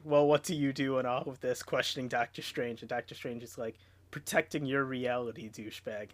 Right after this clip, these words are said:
And I'm like, "Well, you didn't do a good job protecting people in this case scenario."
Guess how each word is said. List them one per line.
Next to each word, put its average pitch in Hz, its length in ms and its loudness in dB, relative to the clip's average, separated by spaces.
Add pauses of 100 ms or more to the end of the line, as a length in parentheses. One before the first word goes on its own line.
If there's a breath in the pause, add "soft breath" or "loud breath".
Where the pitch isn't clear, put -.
And 123 140 -4
I'm 120 80 -2
like, 117 260 0 (480)
"Well, 190 360 4 (640)
you 117 100 -10
didn't 226 340 6
do 247 160 8
a 185 60 12
good 165 240 4
job 170 280 8
protecting - 520 2
people 151 400 -2
in 123 100 -2
this 139 220 2
case 135 260 -4
scenario." 104 640 -6